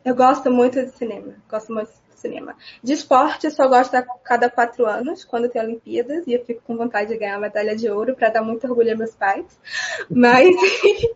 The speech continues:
<laughs> eu gosto muito de cinema, eu gosto muito de teatro. Antes de ser escritora, eu, eu queria ser atriz.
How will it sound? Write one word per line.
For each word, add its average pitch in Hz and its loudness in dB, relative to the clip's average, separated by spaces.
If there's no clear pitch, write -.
<laughs> - -20
eu 247 4
gosto 269 2
muito 285 4
de - -10
cinema, 311 2
eu 269 -2
gosto 277 -2
muito 277 -2
de - -14
teatro. 247 -2
Antes 311 -2
de 269 -6
ser 247 2
escritora, 240 -2
eu, 233 -2
eu 233 2
queria 254 4
ser 311 4
atriz. 262 -2